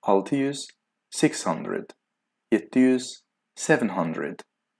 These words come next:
Səkkiz yüz, eight hundred. Doqquz yüz, nine hundred. Bir də bir qeydə fikir verək, dəyərli dostlar. Hundred sözünün də birdən yuxarı hər hansı bir rəqəm olduğu zaman,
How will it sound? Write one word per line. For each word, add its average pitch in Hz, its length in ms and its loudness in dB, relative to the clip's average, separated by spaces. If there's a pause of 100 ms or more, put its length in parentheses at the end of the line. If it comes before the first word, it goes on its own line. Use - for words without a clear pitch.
(160)
Səkkiz 127 480 -2
yüz, 131 360 2 (360)
eight 143 280 2
hundred. 82 540 -4 (640)
Doqquz 135 380 0
yüz, 131 380 2 (320)
nine 139 280 2
hundred. 80 540 -6 (880)
Bir 151 100 0
də 156 140 4
bir 135 160 2
qeydə 123 260 6
fikir 117 240 -6
verək, 104 200 2
dəyərli 92 200 2
dostlar. 139 420 -2 (640)
Hundred 135 340 0
sözünün 95 480 0
də 92 100 0
birdən 101 320 0
yuxarı 95 320 0
hər 95 160 -2
hansı 95 200 -6
bir 95 100 -2
rəqəm 92 320 -2
olduğu 95 200 -2
zaman, 98 380 -4